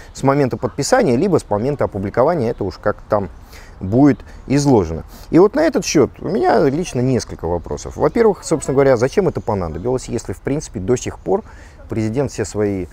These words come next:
м, э, законопроекты через, э, Федеральное собрание проводил, э, без сучка и задоринки? И в том числе по контрсанкциям, и по противодействию, э, санкциям, и, э,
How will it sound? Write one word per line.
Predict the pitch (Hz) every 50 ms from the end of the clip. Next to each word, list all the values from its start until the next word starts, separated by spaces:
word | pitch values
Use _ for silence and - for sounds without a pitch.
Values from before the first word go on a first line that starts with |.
| - - - - - -
м, | - 98 98 95 95
э, | 95 90 92 92 92 87
законопроекты | 87 98 - 117 113 107 - 113 120 139 170 175 - - 156 131
через, | - - 127 120 120 113 107 101 98 98 98 98 95 92 92 90 92
э, | 95 98 95 92 92 92 90 87 85 85 87 87 85 85 85 82 - 80 80 -
Федеральное | - 110 107 110 117 117 104 92
собрание | - 101 98 123 151 160 139
проводил, | - 110 101 107 104 104 113 139 143 127 110 104 98
э, | 92 95 95 95 98 98 95 95 98 98 98 98 95
без | 98 95 107 -
сучка | - 107 - - 135
и | 127
задоринки? | 101 117 131 135 143 120 90 76 76 - - - - - - - - - - - - - -
И | 98
в | 98 -
том | - 139 143
числе | - - - 131 131 123
по | - - 120 110
контрсанкциям, | - - 147 139 - 123 117 - - 139 135 135 131 117 - - 123 123 120 120 120
и | 120 123 123 123 117
по | 95 - 120 113
противодействию, | - - 113 110 107 101 - 117 120 120 104 107 120 127 120 - - 123 120 120 117 117 113 113 110 110 - -
э, | - - - - 113 110 101 90
санкциям, | - - - 117 127 135 120 - - - 120 120 117 110
и, | 113 127 127 113 - - - - - - -
э, | - 107 107 107 104 104 104 104